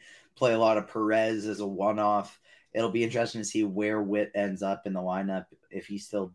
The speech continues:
back down there at six, it's a little, it's a little bit less interesting.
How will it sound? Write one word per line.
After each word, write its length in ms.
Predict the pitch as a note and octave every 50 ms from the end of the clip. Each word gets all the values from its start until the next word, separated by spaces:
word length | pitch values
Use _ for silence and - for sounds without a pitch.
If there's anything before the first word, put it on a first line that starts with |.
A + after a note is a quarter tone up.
| _
back 260 | - G2 G2 G2 - -
down 220 | G2 F2+ F#2 F#2+
there 180 | F#2+ F#2+ E2 F2
at 80 | E2+
six, 420 | - - - G#2+ G2+ - - - G2
it's 160 | F#2+ - -
a 40 | G2
little, 180 | G2+ F#2+ -
it's 200 | - F#2+ - -
a 40 | G#2
little 240 | G2+ G2+ G2 G2+ F#2+
bit 160 | G2 F#2 D#2+
less 300 | G2 G2 F#2+ F2 - -
interesting. 720 | - G2 F2+ - - F#2+ F#2 F2 - - - F2 F2 -